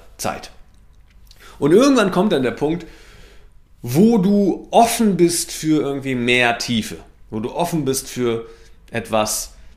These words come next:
Reiferes. Ja? Du hast jetzt viel gesehen, du hast viel erlebt, du, ähm, hast deine Erfahrung mit Frauen gemacht, du weißt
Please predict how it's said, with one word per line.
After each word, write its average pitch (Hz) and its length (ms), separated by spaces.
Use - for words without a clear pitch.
Reiferes. - 960
Ja? 95 280
Du 101 140
hast 120 260
jetzt - 340
viel 175 320
gesehen, 131 480
du 107 100
hast - 160
viel 151 240
erlebt, 120 580
du, 104 240
ähm, 98 260
hast 131 220
deine 123 160
Erfahrung 113 420
mit 101 120
Frauen 113 280
gemacht, 110 360
du 104 100
weißt 135 460